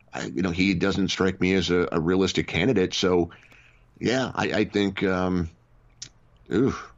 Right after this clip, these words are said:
I, I don't know what you do. I, I guess you do go back to Wyatt for the time being. Maybe you, I don't know how close, uh,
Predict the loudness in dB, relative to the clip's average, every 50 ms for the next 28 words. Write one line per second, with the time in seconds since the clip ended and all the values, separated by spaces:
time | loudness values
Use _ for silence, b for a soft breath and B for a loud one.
0 | -14 -10 -8 -6 -4 -2 -2 -2 -2 -2 -2 0 0 0 0 0 0 0 0 0
1 | 0 0 0 0 0 0 0 0 0 0 0 0 2 2 2 2 2 2 0 0
2 | 0 -2 -2 0 0 0 0 0 -2 -2 -4 -4 -4 -2 -2 0 0 0 0 0
3 | 0 2 2 2 0 B B B B B B B B _ 0 2 2 2 2 2
4 | 2 2 2 4 4 4 4 2 2 0 b b b b b b b b b b
5 | _ _ -20 -18 -14 -12 -8 -4 0 2 2 2 2 2 2 0 0 0 2 2
6 | 2 2 2 2 0 0 -2 -2 -2 0 0 0